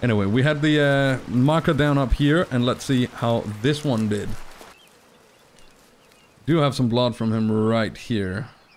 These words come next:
Uh, oh,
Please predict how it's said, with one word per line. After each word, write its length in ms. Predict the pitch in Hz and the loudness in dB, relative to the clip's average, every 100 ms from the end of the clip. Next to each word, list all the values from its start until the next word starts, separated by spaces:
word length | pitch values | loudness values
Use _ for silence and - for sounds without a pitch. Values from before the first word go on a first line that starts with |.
| - _ _ _ _ _ _ _ _ _ _ _ _ _ _ _ _ _ _ _ _ _ _ _ _ 113 | -20 _ _ _ _ _ _ _ _ _ _ _ _ _ _ _ _ _ _ _ _ _ _ _ _ -6
Uh, 320 | 117 113 107 | -2 0 -2
oh, 160 | 123 113 | -2 -4